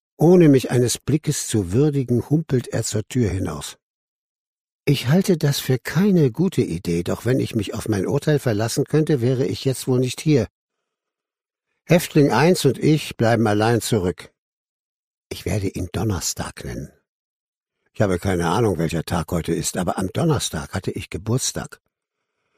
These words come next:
Außerdem setzt Madame Deng donnerstags ihre Nudeln Spezial Nummer zwei auf die Speisekarte. Ein guter Tag. Donnerstag und ich gehen zusammen in das zweite Zimmer.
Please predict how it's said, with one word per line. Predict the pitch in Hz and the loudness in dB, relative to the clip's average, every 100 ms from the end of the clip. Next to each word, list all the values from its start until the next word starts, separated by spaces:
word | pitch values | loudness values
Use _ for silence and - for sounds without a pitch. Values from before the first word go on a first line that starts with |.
| _ _ | _ _
Außerdem | 147 170 160 135 156 | 2 4 4 6 6
setzt | 135 135 - | 6 2 0
Madame | 131 120 110 | 0 2 2
Deng | 98 127 147 139 | 2 4 4 4
donnerstags | 117 135 123 - 135 127 - | 2 2 0 -2 -2 -2 -2
ihre | 113 107 | -2 0
Nudeln | 101 127 135 120 | 2 2 2 0
Spezial | - - 104 - 110 117 | 0 -4 -4 -2 0 2
Nummer | 117 95 98 | 2 0 -2
zwei | - 143 107 | -2 -2 -2
auf | - | -4
die | 76 | -10
Speisekarte. | - 80 78 76 - 76 - - _ _ _ _ _ _ _ | -10 -8 -8 -8 -8 -8 -8 -14 _ _ _ _ _ _ _
Ein | - 69 71 | -8 -8 -8
guter | - 104 107 - | -6 -6 -4 -6
Tag. | - 71 - - _ _ _ _ _ _ _ _ _ _ _ _ _ _ _ _ _ _ | -6 -8 -8 -16 _ _ _ _ _ _ _ _ _ _ _ _ _ _ _ _ _ _
Donnerstag | - 170 175 - 165 160 | 4 6 6 4 2 4
und | 131 - | 2 2
ich | 143 - | -2 2
gehen | 135 123 | 2 2
zusammen | - 101 107 117 117 | 2 0 2 2 2
in | 113 | 2
das | 117 - | 0 -2
zweite | - 107 110 92 | -2 0 0 -2
Zimmer. | - - 82 71 | -4 -2 -2 -4